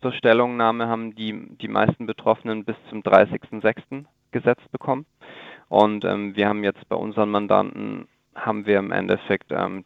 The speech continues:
die Rechtslage geprüft und dann die entsprechende Behörde auch angeschrieben und denen mitgeteilt, ähm, dass wir Auskunft erteilen, aber, ähm, uns gegen diese Rückforderung wehren. Und, ähm, wenn man das rechtzeitig macht,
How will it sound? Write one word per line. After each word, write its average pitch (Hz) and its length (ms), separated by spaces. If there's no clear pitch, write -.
die 101 220
Rechtslage 101 600
geprüft 127 560
und 113 120
dann 104 160
die 101 100
entsprechende 98 480
Behörde 98 460
auch - 120
angeschrieben 110 640
und 98 120
denen 101 220
mitgeteilt, 101 580
ähm, 98 300
dass 98 220
wir 92 300
Auskunft 110 500
erteilen, 107 440
aber, 101 440
ähm, 95 360
uns 98 200
gegen 101 200
diese 98 220
Rückforderung 92 800
wehren. 110 440
Und, 104 440
ähm, 95 400
wenn 98 400
man 101 120
das 98 200
rechtzeitig - 520
macht, 110 240